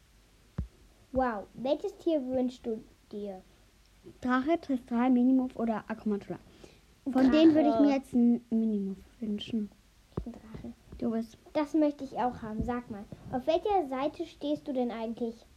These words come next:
Speaker 1: Auf der dunklen. Ich stehe auf der dunklen, weil ich bin halt Todesser Draco.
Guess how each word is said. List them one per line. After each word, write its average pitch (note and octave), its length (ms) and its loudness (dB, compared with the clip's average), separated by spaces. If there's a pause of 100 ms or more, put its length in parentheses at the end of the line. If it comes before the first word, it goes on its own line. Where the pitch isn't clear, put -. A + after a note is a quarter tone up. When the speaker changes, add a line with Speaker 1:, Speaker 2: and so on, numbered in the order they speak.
(1300)
Speaker 1:
Auf C#4 200 2
der C4 120 2
dunklen. A#3 640 -2
Ich - 240 -4
stehe C4 260 -4
auf B3 100 -6
der A3+ 100 -10
dunklen, A#3 400 -8
weil A3+ 120 -4
ich - 60 -16
bin C4 120 -2
halt A#3+ 140 0 (160)
Todesser B3 480 -2
Draco. A#3 580 -4